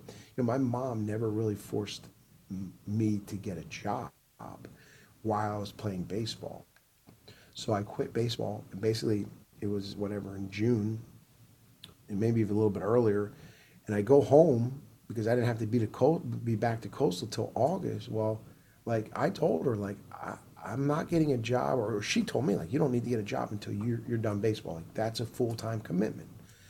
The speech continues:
And I got home, and I remember me and my best buddy from high school, like, I was like, "I gotta get a job now." And, and I, I landscaped for, like, a month. We were landscaping, like, seven in the morning, just showing up, just landscaping all day long, shirt off.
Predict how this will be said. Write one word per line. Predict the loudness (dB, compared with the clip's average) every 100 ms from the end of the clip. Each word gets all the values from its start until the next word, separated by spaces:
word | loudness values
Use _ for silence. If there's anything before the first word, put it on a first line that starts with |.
| -20 -20 -4
And | 0 2 2 0 -4 -6
I | 0
got | 0 2
home, | 2 2 0 -6 -6
and | -4
I |
remember | -2 0 -2
me | 0
and | 0
my | 0
best | 0 -2 0
buddy | 0 0
from | 0
high | -2 0
school, | 0 -2 -4 -8 -16 -16 -16 -4
like, | 0 2
I |
was | 2
like, | 0 -2
"I | 0
gotta | 0
get | 0
a | 2
job | 0 2 0
now." | 0 -2 -6 -14 -20 -2
And, | 2 4 4
and | 6
I, | 6 6
I | 4
landscaped | 8 10 10 8 6 4 4
for, | -2
like, | 2 2 0 -4
a |
month. | 0 6 6 6 -2 -18 -8
We | -2
were | 2
landscaping, | 4 4 2 -2 -2 -2
like, | -4
seven | -4 -2 2
in | 2
the | 0
morning, | 0 0 0 -2
just | -6
showing | -4 -2 0 -2
up, | -4 -6
just | -8 -8
landscaping | -4 -4 -4 -8 -8 -10 -8
all | -8 -6
day | -6 -4
long, | -4 -4 -6 -6
shirt | -4 0 2 2
off. | -2 -2 -4